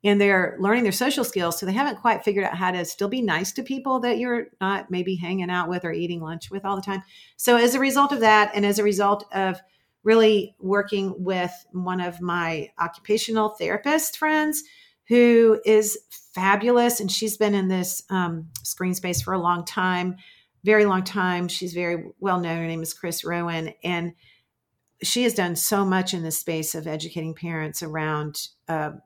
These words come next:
physical type activities that their kids need to be doing, and attachment, touch, movement, all these things is what I learned from Chris. And so I was talking to her one day, and we, we were talking about this idea that she, um,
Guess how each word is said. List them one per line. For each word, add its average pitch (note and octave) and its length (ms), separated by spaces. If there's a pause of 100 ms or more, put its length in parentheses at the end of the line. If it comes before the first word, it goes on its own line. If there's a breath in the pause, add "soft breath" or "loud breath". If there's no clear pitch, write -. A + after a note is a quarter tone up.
(260)
physical G3 520
type F3+ 280
activities F3 520
that F3 80
their D#3+ 80
kids - 280
need E3+ 120
to - 60
be F3+ 120
doing, E3+ 460
and D3 120 (460 soft breath)
attachment, F3 520
touch, E3+ 300
movement, D3+ 360
all E3+ 160
these E3+ 160
things D#3 240
is D3+ 120
what D#3+ 100
I D#3+ 40
learned F#3 300
from D#3+ 120
Chris. D#3 340
And D#3+ 100
so E3 100
I - 40
was D#3+ 80
talking C4+ 340
to G3 80
her D#3 120
one D#3 160
day, D#3+ 260
and D#3+ 120
we, E3+ 260 (600)
we G#3 180
were G3 160
talking B3 440
about F3+ 240
this F#3 180
idea F#3 320
that C#3 160
she, A3 440
um, E3 380